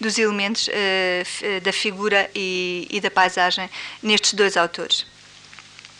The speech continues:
Ahm, termina aqui o, o processo de comparação, eh, entre Amadeu e de Sousa Cardoso e Auguste Maca, mas vou, eh, comentar um pouco,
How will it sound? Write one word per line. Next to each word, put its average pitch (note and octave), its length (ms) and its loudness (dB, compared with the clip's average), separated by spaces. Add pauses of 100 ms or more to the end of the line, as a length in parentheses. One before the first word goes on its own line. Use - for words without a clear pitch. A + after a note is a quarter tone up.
(1200)
Ahm, A3+ 1120 4 (680)
termina C4 300 4
aqui B3+ 180 -2
o, A#3 240 -2
o G3+ 40 -8
processo - 460 2
de - 60 -6
comparação, A3 800 4
eh, G3 280 0
entre G#3 440 -2
Amadeu G3 600 0
e F#3+ 460 -8
de - 80 -6
Sousa G#3 220 0
Cardoso G3 340 0
e - 20 6
Auguste F#3+ 400 0
Maca, G3 400 2 (360)
mas A3+ 160 4
vou, A#3+ 340 4
eh, G3+ 220 0
comentar A3 720 6
um G#3+ 100 -6
pouco, G#3 580 -2